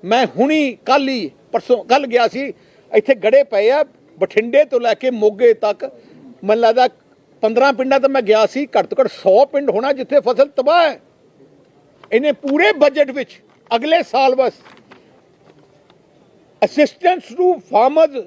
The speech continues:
for natural calamity, ਕੀ ਜੇ ਕੋਈ ਗੜੇ ਗੁੜੇ ਪੈਣਗੇ ਪੂਰੇ ਪੰਜਾਬ ਵਿੱਚ ਅਗਲੇ ਸਾਲ ਇੱਕ ਸੌ ਤੀਹ ਕਰੋੜ ਰੁਪਇਆ।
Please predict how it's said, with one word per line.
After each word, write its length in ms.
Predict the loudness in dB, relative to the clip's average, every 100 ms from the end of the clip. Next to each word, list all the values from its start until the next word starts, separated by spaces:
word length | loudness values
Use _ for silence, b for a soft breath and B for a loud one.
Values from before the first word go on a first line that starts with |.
| -14
for 460 | -20 _ 0 2 0
natural 580 | -2 -2 -2 0 0 0
calamity, 720 | _ -4 -2 0 -2 -6 -8 _ _ _ _ _ _ _ -12
ਕੀ 140 | -2 0
ਜੇ 160 | 2 0
ਕੋਈ 200 | 0 0
ਗੜੇ 220 | 2 2
ਗੁੜੇ 180 | 2 -2
ਪੈਣਗੇ 460 | -2 -6 0 0
ਪੂਰੇ 380 | 0 -4 -8 -6
ਪੰਜਾਬ 440 | -4 -2 2 2 2
ਵਿੱਚ 220 | -2 -2 -4
ਅਗਲੇ 200 | -2 0
ਸਾਲ 360 | 2 2 2 -4 _ _ _ -8
ਇੱਕ 120 | -6
ਸੌ 180 | 0 0
ਤੀਹ 220 | 0 -6
ਕਰੋੜ 220 | 0 0
ਰੁਪਇਆ। 360 | 0 -4 -6